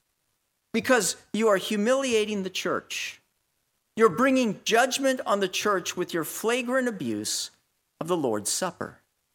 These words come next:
See, why is this so bad? Why is Paul so upset? Because what the church is doing is repudiating what communion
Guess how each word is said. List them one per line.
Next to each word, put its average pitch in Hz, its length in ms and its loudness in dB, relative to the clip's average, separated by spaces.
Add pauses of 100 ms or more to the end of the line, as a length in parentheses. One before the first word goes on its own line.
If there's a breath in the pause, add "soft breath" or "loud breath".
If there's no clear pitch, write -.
(1900)
See, - 180 2
why 277 340 6
is 269 200 2
this 240 160 -2
so 220 240 2
bad? 185 360 4
Why 254 180 2
is 269 120 0
Paul 226 360 0
so 214 220 -2
upset? - 680 -4 (1400)
Because 226 800 2 (180)
what 196 340 2
the 269 60 -4
church 254 400 0
is 180 160 0
doing 190 500 -2
is 196 280 0
repudiating 175 1040 0
what 190 180 -2
communion 202 800 -2